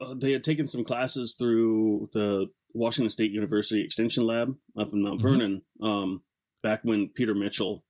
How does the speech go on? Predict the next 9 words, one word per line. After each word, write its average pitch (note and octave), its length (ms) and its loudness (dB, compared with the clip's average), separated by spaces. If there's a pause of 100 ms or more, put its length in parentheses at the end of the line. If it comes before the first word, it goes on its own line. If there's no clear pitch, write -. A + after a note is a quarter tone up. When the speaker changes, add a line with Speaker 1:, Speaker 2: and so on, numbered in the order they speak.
(100)
Speaker 1:
uh, F#2+ 260 -2 (180)
a, G2 140 0 (840)
a F#2+ 160 -2 (200)
English A#2+ 320 2
cider G2+ 200 -2
maker, - 320 -8
was - 180 -6
coming G2+ 280 -2
over, F#2 380 -4